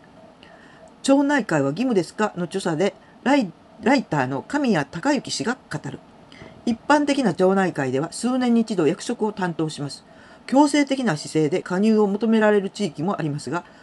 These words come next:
町内会は任意加入の団体なので、拒否することもできます。途中でもやめますと、通告すれば退会できる。あ、でもそうじゃない地域あるのよね。知ってるよ。天-、天理市とかね、問題になって、その町内会、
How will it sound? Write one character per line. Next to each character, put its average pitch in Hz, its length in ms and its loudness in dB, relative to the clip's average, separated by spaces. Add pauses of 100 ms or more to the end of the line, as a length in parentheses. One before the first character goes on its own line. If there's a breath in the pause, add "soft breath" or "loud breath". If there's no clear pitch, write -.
(120 loud breath)
町 220 200 4
内 226 200 2
会 143 180 -2
は 147 120 -2
任 202 280 0
意 214 60 -2
加 277 160 -2
入 240 180 2
の 135 100 -2
団 160 220 -4
体 165 160 -4
な 151 100 -4
の 127 120 -8
で、 170 140 -8 (280 loud breath)
拒 277 120 0
否 247 100 -4
す - 100 -8
る 226 80 -2
こ 233 120 -4
と 220 80 0
も 262 120 0
で 151 120 -4
き - 100 -12
ま 151 100 -8
す。 - 160 -16 (340 loud breath)
途 240 120 -2
中 277 220 4
で 262 80 2
も 226 100 2
や 165 80 2
め 180 100 0
ま 175 120 -2
す - 100 -14
と、 226 260 2
通 190 180 -4
告 180 200 -2
す - 100 -6
れ 165 100 0
ば 208 140 -2
退 156 260 -4
会 - 180 -10
で - 100 -12
き - 80 -20
る。 - 60 -20 (320 loud breath)
あ、 151 80 -2
で 170 80 4
も 143 80 0
そ 247 160 4
う 240 60 6
じ 160 60 4
ゃ 127 40 2
な 123 100 -4
い 120 100 -6 (100)
地 185 140 -6
域 131 140 -6
あ 123 40 -4
る 151 60 -2
の 135 100 -4
よ 117 60 -6
ね。 123 100 -10
知 - 100 -16
っ - 20 -20
て 143 100 -12
る 131 60 -2
よ。 117 100 -14
天-、 160 240 -4 (100)
天 165 180 -2
理 220 100 0
市 - 80 -12
と - 80 -4
か 117 60 -4
ね、 123 140 -4
問 147 180 -2
題 147 140 2
に 143 100 -4
な 113 80 -4
っ - 20 -6
て、 113 240 -8 (220 loud breath)
そ - 140 -8
の 120 80 -6
町 190 200 6
内 220 200 2
会、 120 220 -4